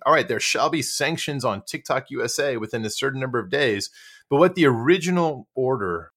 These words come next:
in August of two thousand twenty, where President Trump sanctioned TikTok and WeChat, what it actually said was, "In a certain number of days, the Commerce Department shall take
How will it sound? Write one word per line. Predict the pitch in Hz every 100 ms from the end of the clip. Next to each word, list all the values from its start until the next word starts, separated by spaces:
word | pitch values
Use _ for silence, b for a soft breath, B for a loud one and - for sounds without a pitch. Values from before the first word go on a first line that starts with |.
| -
in | 113 104 -
August | 110 123 -
of | 113
two | -
thousand | 110 104 95
twenty, | - 104
where | 92 87
President | - 98 98 90
Trump | - 92 - b b _
sanctioned | - 113 107 - 101 92 - _
TikTok | - 135 123 104
and | 104
WeChat, | 110 - 85
what | 110
it | 143
actually | 170 135
said | 127 143
was, | 113 104 - B B B
"In | 117
a | 104
certain | - 160 170
number | 160 147
of | 104
days, | 104 101 101 82
the |
Commerce | - - 123 135
Department | - - 101 98 101 92
shall | - - 117 110 110
take | - 104